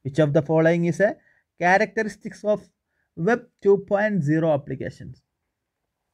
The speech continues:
Options. Multiple users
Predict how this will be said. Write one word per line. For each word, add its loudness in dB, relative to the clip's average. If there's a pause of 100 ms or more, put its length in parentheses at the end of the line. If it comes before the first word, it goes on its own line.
(300)
Options. -4 (560)
Multiple 0
users -2